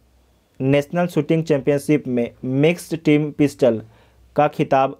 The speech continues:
जीता है? तो ये जीता गया है मनु भाकर और सरबजोत के द्वारा, मनु भाकर और सरबजोत के जोड़ी ने जीता है, ठीक है। भारत की अध्यक्षता में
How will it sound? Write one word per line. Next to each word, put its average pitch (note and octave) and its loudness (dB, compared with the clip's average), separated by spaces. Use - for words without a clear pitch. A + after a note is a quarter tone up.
जीता C3+ 0
है? D#3 -4
तो B2 2
ये C#3 4
जीता C#3 2
गया D3+ 2
है D3+ 0
मनु C#3 2
भाकर C#3 0
और C3 0
सरबजोत C#3+ 0
के C#3+ -2
द्वारा, A2+ -2
मनु C#3 2
भाकर C#3 0
और C3 -2
सरबजोत C#3+ 0
के D3+ 0
जोड़ी C3+ 2
ने D3+ 0
जीता C3 2
है, A#2+ 0
ठीक D#3 -4
है। D#3+ 2
भारत C#3 -2
की F#3 -2
अध्यक्षता C#3+ -2
में D3 -4